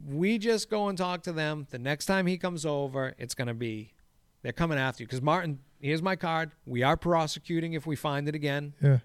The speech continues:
Speaker 1: Uh, you know, gave him the whole deal. And he already went to the police station and, you know, found out what are our steps and what can be done.
Speaker 2: Right.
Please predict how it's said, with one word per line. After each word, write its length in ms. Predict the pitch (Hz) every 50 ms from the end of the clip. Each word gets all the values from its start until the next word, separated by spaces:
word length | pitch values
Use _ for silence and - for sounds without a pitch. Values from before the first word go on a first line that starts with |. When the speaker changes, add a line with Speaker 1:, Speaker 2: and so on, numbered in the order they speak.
| _ _ -
Speaker 1:
Uh, 300 | 151 131 120 117 113 117
you 140 | 117 117 123
know, 160 | 123 117 113 110 104
gave 240 | - 151 151 147 143
him 80 | 135 131
the 100 | 123 110
whole 420 | 104 104 - - 156 160 165 170 160
deal. 320 | 151 151 139 127 110 101
And 160 | 123 127 117
he 140 | 107 156 196
already 180 | 202 196 170 147
went 180 | 143 160 151 -
to 60 | -
the 60 | 131
police 260 | 107 - 143 139 -
station 480 | - - 135 131 120 - 139 127 127 120 - - - - - - - _ _
and, 300 | - 117 120 113 113 123 135 - _ -
you 100 | - 143
know, 80 | 131 113
found 280 | 104 - 156 143 131 131
out 120 | 113 110
what 240 | 117 113 120 143 147
are 120 | 147 143
our 120 | 135 131 113
steps 480 | - - 123 104 101 - - - - - _ _ _ _ _ -
and 100 | 120 135
what 160 | 151 151 147
can 140 | - 160 156
be 100 | 151 147
done. 220 | 135 123 92 78 - - - _ _ _ _ _
Speaker 2:
Right. 180 | - 151 147 139